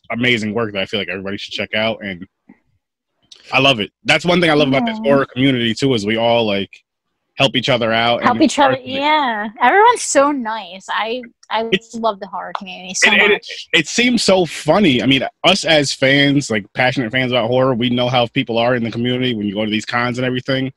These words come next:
Speaker 1: And you don't expect it. Like, say somebody outside of the horror, they're like, "You guys listen to, watch all these crazy ass movies, all these violent movies.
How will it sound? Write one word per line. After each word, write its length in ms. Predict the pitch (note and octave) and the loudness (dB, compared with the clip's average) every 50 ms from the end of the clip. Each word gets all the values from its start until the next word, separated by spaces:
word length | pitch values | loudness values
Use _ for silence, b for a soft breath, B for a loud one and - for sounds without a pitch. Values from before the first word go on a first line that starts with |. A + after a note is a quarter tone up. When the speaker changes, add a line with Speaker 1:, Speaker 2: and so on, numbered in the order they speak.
| _ _ _ _ _ _ _ _ _ _ _ _ _ _ _ _ _ B2+ | _ _ _ _ _ _ _ _ _ _ _ _ _ _ _ _ _ 0
Speaker 1:
And 100 | C#3+ C#3+ | 2 4
you 80 | E3 | 4
don't 160 | F3+ G3 F3+ C#3+ | 4 4 2 0
expect 520 | D3 C3 - - - D3+ D3 D3 - B2+ | -2 -2 -4 -2 0 0 0 0 0 -2
it. 160 | A2+ G2+ G2+ | -4 -2 -2
Like, 160 | A#2 A2 - | -4 -6 -2
say 140 | - C#3 C3+ | 0 0 0
somebody 360 | - - D3 C#3 C3+ C3 - - B2 | 0 0 0 0 0 0 0 0 -2
outside 300 | C3 B2 - D3+ C#3 C#3 | -2 0 0 2 2 2
of 60 | C3 | 2
the 60 | C3 | 0
horror, 220 | C3+ C#3+ C#3 C#3 C#3 | 2 2 4 4 2
they're 80 | C3 | 2
like, 180 | A#2 A#2 A2 - | 0 -2 -4 -4
"You 60 | D#3 | -4
guys 200 | F3+ G3 F3 D3+ | -2 -2 -2 -2
listen 200 | E3 D#3+ - D3+ | -4 -4 -4 -4
to, 80 | C3 - A2 | -6 -6 -6
watch 240 | G#2 C3+ A#2+ - - | -4 -4 -4 -2 -2
all 180 | B2 C#3 C#3+ | 0 0 2
these 160 | C#3+ C#3+ C3+ - | 2 0 0 -2
crazy 480 | - - C#3 C#3 C#3+ C3+ C3+ C3+ C3 | -2 -2 0 2 2 2 2 2 2
ass 220 | C3 B2+ B2+ - B2+ | 2 0 0 -2 -2
movies, 360 | B2+ C3 C3 B2+ C3 C3 A#2 | -2 -2 -2 0 0 0 2
all 140 | A#2+ C3 C#3 | 2 2 2
these 200 | C#3 C3+ A#2+ - | 2 2 0 0
violent 340 | A2+ A#2 B2+ C3 C3 B2+ A#2+ | 0 0 2 2 2 0 -2
movies. 560 | B2 C3 C3+ B2+ C3+ C3 C3 C3 C3 - | -2 -4 -2 -2 -2 -2 -2 -4 -6 -10